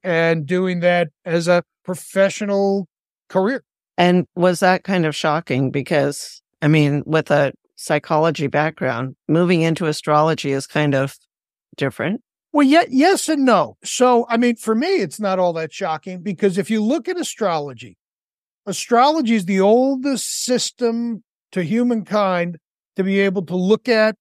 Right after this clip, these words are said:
Speaker 1: classify, and organize human behavior. So if you look at Carl Jung, who's a very famous psychologist in the seventies was kind of his prime.
Speaker 2: Yeah.
Speaker 1: He's long since passed, but he was the one who came up with the concept of the collective unconscious.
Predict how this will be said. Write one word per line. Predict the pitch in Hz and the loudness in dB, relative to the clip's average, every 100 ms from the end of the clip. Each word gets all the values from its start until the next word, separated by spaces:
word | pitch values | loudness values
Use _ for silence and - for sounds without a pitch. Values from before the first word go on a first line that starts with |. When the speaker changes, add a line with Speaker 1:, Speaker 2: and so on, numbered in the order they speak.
| _ | _
Speaker 1:
classify, | - 208 214 214 214 - 196 185 180 175 | -6 0 0 0 -4 -4 0 0 -2 -2
and | 175 | 0
organize | 180 185 175 170 165 156 | 2 2 0 -2 -2 -4
human | 175 156 151 | -8 -8 -8
behavior. | 147 131 143 123 107 _ _ _ | -8 -8 -8 -10 -16 _ _ _
So | - 233 226 | 0 2 4
if | 247 175 | 2 2
you | 240 233 | 4 4
look | 294 269 | 2 -2
at | - | -6
Carl | - 208 208 196 | 0 4 4 4
Jung, | 214 208 151 120 - | 4 4 0 -6 -6
who's | 180 160 | -4 -4
a | |
very | 139 131 190 202 196 | -6 -2 2 2 2
famous | - 180 180 165 - - _ _ _ _ | 0 -2 -2 -4 -8 -16 _ _ _ _
psychologist | - 185 - - 214 247 185 135 131 - | -2 -2 -2 2 4 4 2 -2 -10 -10
in | 160 156 | -10 -10
the | 151 | -10
seventies | - 196 180 165 156 143 | 0 0 0 -6 -8 -8
was | 151 - | -10 -12
kind | - 160 | -12 -10
of | 147 - | -12 -12
his | 156 156 | -10 -10
prime. | - 180 170 165 160 _ _ _ | -6 -2 0 -2 -6 _ _ _
Speaker 2:
Yeah. | - 143 139 _ _ _ - | 2 2 2 _ _ _ -8
Speaker 1:
He's | 180 | -4
long | 175 170 151 | 0 0 -2
since | 165 143 | -10 -8
passed, | - 208 190 - _ _ _ _ | 2 4 4 2 _ _ _ _
but | 214 | 0
he | 254 | 4
was | 349 | 4
the | 320 | 4
one | 254 | 2
who | 220 | 2
came | 226 220 | -2 -2
up | 202 | -2
with | 190 | -6
the | 185 | -14
concept | - 220 208 - 190 180 | -4 -2 -2 -2 -4 -4
of | 151 | -8
the | |
collective | 147 - 190 196 208 _ 214 175 | -8 -4 0 0 -2 _ -2 0
unconscious. | 185 175 - 190 180 160 - 123 - - | 0 -2 -4 -4 -2 -4 -10 -10 -10 -10